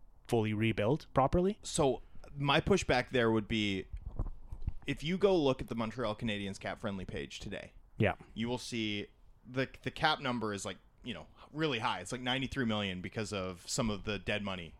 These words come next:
Speaker 2: that
Speaker 1: Right.
Speaker 2: they have on the L T I deals, right? Uh,
Speaker 1: Yes.
Speaker 2: sh-, Carey Price alone.
Speaker 1: Yeah.
Speaker 2: But their estimated salary expenditure is almost a hundred million dollars.
Speaker 1: Mm-hmm.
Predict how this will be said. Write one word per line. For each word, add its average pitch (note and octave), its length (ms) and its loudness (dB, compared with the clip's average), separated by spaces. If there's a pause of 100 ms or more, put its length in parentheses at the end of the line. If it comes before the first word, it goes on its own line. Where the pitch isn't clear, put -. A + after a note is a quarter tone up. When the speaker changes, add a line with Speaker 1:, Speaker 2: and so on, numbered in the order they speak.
(140)
Speaker 2:
that A#2+ 80 0
Speaker 1:
Right. F#2+ 100 0
Speaker 2:
they G2+ 60 -2
have G2 200 -4
on E2 160 -8
the F#2+ 120 -8
L F2+ 100 -6
T - 160 -10
I F2 240 -6 (100)
deals, E2 360 -10
right? G2+ 240 -8
Uh, G#2 80 -8
Speaker 1:
Yes. F#2+ 200 -2
Speaker 2:
sh-, - 220 -8 (240)
Carey A2 240 -4
Price F#2+ 300 -8
alone. G2 260 -8 (340)
Speaker 1:
Yeah. F#2+ 120 -6 (920)
Speaker 2:
But D3+ 120 0
their C#3 180 2 (100)
estimated D#3+ 580 4
salary A#2 460 0
expenditure - 800 -6 (380)
is C3+ 120 -4
almost C3 320 2
a A2 60 -2
hundred B2+ 480 -6
million A2 280 -4
dollars. - 240 -6
Speaker 1:
Mm-hmm. A#2 340 4